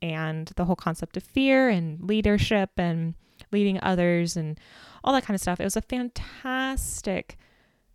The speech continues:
camp. The true battle with this fear arose around my third year in college, actually. So I recognized that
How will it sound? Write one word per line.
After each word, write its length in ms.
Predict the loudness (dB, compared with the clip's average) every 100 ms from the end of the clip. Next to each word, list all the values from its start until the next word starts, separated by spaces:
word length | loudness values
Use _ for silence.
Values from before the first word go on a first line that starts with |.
| -2
camp. 320 | 0 0 -4 -10 _ _
The 100 | -8
true 300 | -4 0 2
battle 400 | 4 4 4 2
with 160 | 0 -2
this 200 | -6 -6
fear 300 | -4 0 0
arose 580 | 0 0 0 0 -2 -4
around 420 | -2 0 0 -2
my 160 | -2 -4
third 420 | -4 -2 -2 -2
year 140 | -6 -6
in 80 |
college, 400 | -6 -4 -4 -2
actually. 480 | -4 -6 -6 -6 -6
So 380 | -4 0 2 0
I 200 | 0 0
recognized 600 | 0 0 0 2 0 0
that 240 | -2 -2